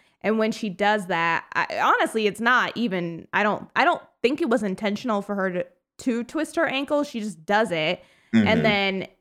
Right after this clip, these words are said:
Speaker 1: when she does, it breaks the actual girl's ankle. And then after that, the reflection's like, "Ah, shit.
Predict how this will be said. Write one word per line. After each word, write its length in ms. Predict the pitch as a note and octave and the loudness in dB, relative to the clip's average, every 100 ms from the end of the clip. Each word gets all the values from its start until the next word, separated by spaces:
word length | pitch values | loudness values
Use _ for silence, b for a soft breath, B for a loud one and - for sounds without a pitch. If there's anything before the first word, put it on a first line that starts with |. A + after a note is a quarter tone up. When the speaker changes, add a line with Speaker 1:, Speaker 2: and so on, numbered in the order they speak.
| _ | _
Speaker 1:
when 260 | G3+ A#3 | 0 0
she 240 | A3 - G3+ | -2 -6 -6
does, 480 | E3+ G#3+ G3+ F3 F3+ | 0 2 4 2 0
it 180 | F#3+ F3+ | -4 -4
breaks 680 | F#3+ F3+ F#3+ F3+ - - - _ | -4 0 0 0 -8 -18 -20 _
the 240 | F3 G3+ - | -10 -4 0
actual 460 | F#3 - - F3 | 0 -2 -6 -6
girl's 320 | E3+ D#3 C3 | -4 -4 -6
ankle. 520 | D3+ D3 - F2+ G2 F#3 B B | -8 -10 -10 -6 -6 -8 B B
And 140 | - A3 | -2 0
then 120 | G#3+ | 2
after 340 | G3+ F#3 E3 | 0 -2 -4
that, 340 | F3 F#3 D#3+ - | -2 0 0 -2
the 80 | F3 | -4
reflection's 400 | F3 F3+ F3 F3+ | -2 -4 -6 -10
like, 200 | - - | -12 -10
"Ah, 280 | - - - - - - | -6 -6 -6 -10 -12 -14
shit. 300 | - - | -14 -14